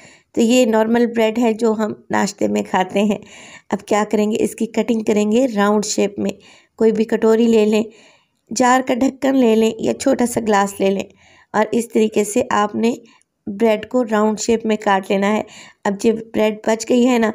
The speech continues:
इसको ज़ाया नहीं करेंगे। बहुत सारी मैंने आपको ऐसी रेसिपीज़ दी हैं जिसमें ब्रेड क्रम्स और ब्रेड का इस्तेमाल होता है,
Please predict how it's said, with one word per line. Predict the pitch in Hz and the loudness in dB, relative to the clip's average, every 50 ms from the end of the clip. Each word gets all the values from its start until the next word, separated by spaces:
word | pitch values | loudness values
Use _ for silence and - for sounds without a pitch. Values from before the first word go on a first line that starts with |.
| - - - - - _ - | -6 -12 -20 -20 -12 _ -8
इसको | 226 - - - 247 | -8 -4 -2 0 0
ज़ाया | 208 240 233 240 247 247 | 2 2 2 2 2 2
नहीं | 240 233 226 214 | 2 2 2 0
करेंगे। | 202 - 202 202 202 196 208 - - - - - - _ _ | 0 -2 -2 -2 -2 -4 -6 -8 -12 -16 -20 -20 -20 _ _
बहुत | - 220 220 285 339 - | -10 -6 -4 -4 -2 0
सारी | - 339 311 294 | 0 2 2 2
मैंने | 247 240 233 220 220 | 2 2 4 4 4
आपको | 214 208 214 - 226 | 2 2 0 0 -2
ऐसी | 214 208 - 226 | -2 0 0 0
रेसिपीज़ | 208 208 202 202 233 220 - 226 214 196 | 0 0 0 -2 -4 -2 0 0 0 0
दी | 220 233 208 | 0 -2 0
हैं | 214 220 214 214 - - - - _ - | 2 0 0 -2 -6 -12 -20 -20 _ -4
जिसमें | - 220 202 202 226 226 220 202 196 | -4 -4 -2 0 0 0 0 0 0
ब्रेड | 220 233 233 233 | 0 0 0 -2
क्रम्स | 233 - 220 202 202 214 - - | -4 -4 -2 -2 -2 -4 -6 -4
और | - 226 214 208 | -2 -2 -2 -2
ब्रेड | 202 - 220 220 214 | -2 -2 -2 -2 -2
का | - - 226 | -2 -2 -2
इस्तेमाल | 214 202 - - 208 202 208 208 202 208 214 | -2 -2 -2 -2 -2 0 2 2 2 2 2
होता | 208 196 202 208 202 | 0 0 0 0 0
है, | 214 214 | 0 0